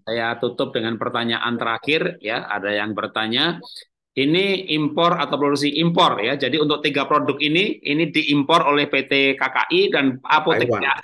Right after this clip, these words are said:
Speaker 1: S itu bekerja dengan Apotek P H S bekerja dengan K K I. Ini diimpor ya.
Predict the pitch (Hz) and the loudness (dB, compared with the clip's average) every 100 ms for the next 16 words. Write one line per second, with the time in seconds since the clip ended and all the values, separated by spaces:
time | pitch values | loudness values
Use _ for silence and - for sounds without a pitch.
0 | 160 156 208 160 139 131 127 165 151 117 | -4 0 0 2 0 -2 -2 -2 -2 -2
1 | 123 170 185 - - _ _ - 123 131 | 0 2 0 -4 -14 _ _ -6 -2 -2
2 | 131 - - 160 160 - _ _ _ 139 | -4 -10 -2 0 -2 -18 _ _ _ -2
3 | 131 165 165 127 127 139 127 - 120 117 | 0 0 -2 -2 0 0 -2 -4 -4 -2
4 | 127 123 143 185 175 147 143 135 135 - | 0 0 0 0 2 2 0 2 2 2
5 | - _ _ - 110 127 160 | -4 _ _ -12 -6 -6 -6